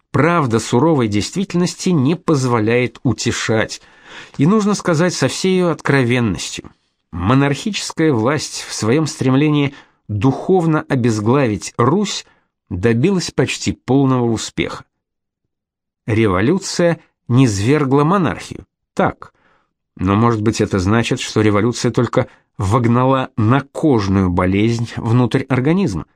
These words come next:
Отнюдь не следует думать, что революция духовно излечила или обогатила Россию.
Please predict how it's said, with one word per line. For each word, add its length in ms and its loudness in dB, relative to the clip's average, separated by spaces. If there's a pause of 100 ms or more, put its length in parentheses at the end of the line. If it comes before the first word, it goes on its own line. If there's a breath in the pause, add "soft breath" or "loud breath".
(1000)
Отнюдь 360 -2
не 100 4
следует 420 0
думать, 240 0
что 200 0
революция 840 0 (240 loud breath)
духовно 560 2
излечила 800 0
или 320 0
обогатила 840 0
Россию. 560 -4